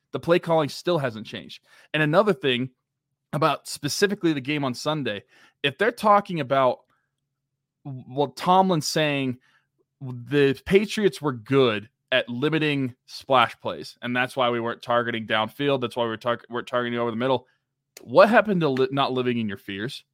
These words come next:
Which one is it? Are, are, are you not living in your fears, or are you living in your fears by not wanting to throw down the field? Or do you have a coordinator that's not willing to do that, and a qu-,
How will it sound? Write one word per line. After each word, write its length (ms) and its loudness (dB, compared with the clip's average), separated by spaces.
Which 240 -2
one 140 4
is 160 2
it? 80 -12
Are, 140 2
are, 160 0
are 200 0
you 160 2
not 220 2
living 240 0
in 80 -2
your 100 -2
fears, 540 0
or 360 2
are 280 4
you 400 -2
living 260 2
in 80 -2
your 80 -4
fears 320 -4
by 160 2
not 240 2
wanting 220 0
to 60 -2
throw 180 -2
down 180 2
the 60 -6
field? 360 -4
Or 200 4
do 60 -4
you 100 0
have 160 0
a 60 -2
coordinator 500 -2
that's 160 -4
not 180 -4
willing 320 -2
to 80 -8
do 200 -6
that, 240 2
and 100 -2
a 20 -6
qu-, 220 -4